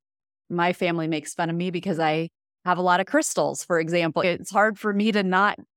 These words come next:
pa-, to pass a crystal shop and not go in it, you know? And it's like, "How many crystals do you need?" And it's like, "Well, in my world,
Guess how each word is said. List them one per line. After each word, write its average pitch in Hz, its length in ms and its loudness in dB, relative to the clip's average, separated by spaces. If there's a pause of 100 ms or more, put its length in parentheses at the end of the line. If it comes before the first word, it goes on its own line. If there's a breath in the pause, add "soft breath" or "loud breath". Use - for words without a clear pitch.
(680)
pa-, - 260 -4
to 262 140 -2
pass 226 360 0
a 247 40 -6
crystal 202 380 -4
shop 185 340 2
and 175 120 -2
not 165 220 0
go 175 200 2
in 277 140 4
it, 151 160 -2
you 208 160 2
know? 185 160 6
And 190 120 2
it's 190 200 -8
like, 180 200 0
"How 214 140 0
many 381 160 -2
crystals 359 460 -6
do 269 100 -4
you 254 160 -2
need?" 214 320 2
And 175 100 -8
it's 180 220 -8
like, 190 220 2
"Well, 294 300 2
in 233 200 -2
my 240 220 0
world, 214 440 0